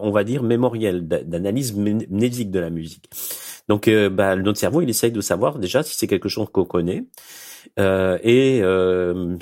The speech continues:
si on connaît pas comment ça évolue, euh, de classer les choses. Et ça, ça fait travailler beaucoup les circuits de la mémoire. Et, euh,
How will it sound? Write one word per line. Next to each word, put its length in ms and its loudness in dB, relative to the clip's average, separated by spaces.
si 200 0
on 120 2
connaît 240 2
pas 160 -4
comment 220 -2
ça 140 -2
évolue, 520 0
euh, 140 2
de 120 0
classer 340 0
les 120 2
choses. 340 -2
Et 60 0
ça, 120 4
ça 120 0
fait 180 2
travailler 400 -2
beaucoup 400 -2
les 120 4
circuits 320 -6
de 60 -2
la 80 0
mémoire. 480 -4
Et, 360 2
euh, 220 -2